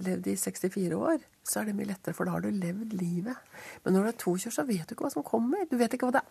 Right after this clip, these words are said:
er å leve livet. Du vet bare hva det er å være ung. Du vet ikke hva er det å møte en konflikt i et samliv.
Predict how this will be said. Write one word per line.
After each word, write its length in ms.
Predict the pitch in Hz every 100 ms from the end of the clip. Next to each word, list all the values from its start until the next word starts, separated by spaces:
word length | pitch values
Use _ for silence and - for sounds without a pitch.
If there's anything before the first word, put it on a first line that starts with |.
| 170
er 320 | 165 175 262
å 60 | 403
leve 260 | 494 392
livet. 320 | 339 302 269
Du 80 | 269
vet 140 | 294 294
bare 180 | 277
hva 140 | 240 233
det 80 | 226
er 80 | 233
å 40 |
være 120 | 262 -
ung. 300 | 311 370 233 - _ _ - - _ - -
Du 20 | 226 196
vet 320 | 214 196 226
ikke 160 | 226 294
hva 140 | 285
er 320 | 180 165 180
det 80 | 240
å 60 | 349
møte 400 | 392 311 - 262 247 - - - -
en 120 | 247
konflikt 640 | 247 - 226 214 - - - 214
i 80 |
et 80 | 220 -
samliv. 580 | 247 220 190 185 185